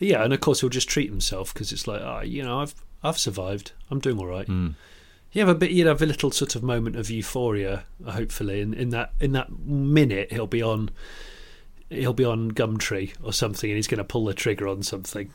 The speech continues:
Speaker 2: Well, also, um, he's not. He's, this is his last season in F one potentially because, uh, he doesn't have a drive next year. But what that does do is it liberates him from any sort of obligations to, um,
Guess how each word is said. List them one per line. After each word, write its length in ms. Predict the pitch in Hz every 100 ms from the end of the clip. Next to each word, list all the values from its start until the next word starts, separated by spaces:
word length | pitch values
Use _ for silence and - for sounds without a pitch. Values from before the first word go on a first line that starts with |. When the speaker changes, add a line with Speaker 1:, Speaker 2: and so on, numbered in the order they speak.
| -
Speaker 2:
Well, 140 | 165
also, 560 | 214 247 - 98 76 - - - -
um, 580 | 151 151 156 156 156 156 - - - - - - - - - - 92 95 127
he's 280 | 185 160 151
not. 220 | 151 -
He's, 200 | 135 139
this 260 | - 143 -
is 120 | 110
his 160 | 113 101
last 220 | 98 -
season 360 | - 151 170 165
in 60 |
F 200 | 92 -
one 160 | 76 73
potentially 640 | - 76 71 - 80 123 - -
because, 540 | - - 104 92 - 95
uh, 220 | 87 82
he 80 | 90
doesn't 220 | 92 85
have 100 | 85
a 40 | 80
drive 340 | - 107 139
next 300 | 87 - -
year. 180 | 69 65
But 100 | -
what 120 | 110 123
that 180 | 104
does 260 | - 151 139
do 200 | - 73
is 140 | 65
it 80 | 80
liberates 500 | 87 104 95 78 -
him 100 | 82
from 180 | - 85
any 160 | 82 80
sort 220 | - 76
of 80 | 78
obligations 760 | 76 82 87 87 - - 71
to, 380 | - 78 78 76
um, 180 | 78 78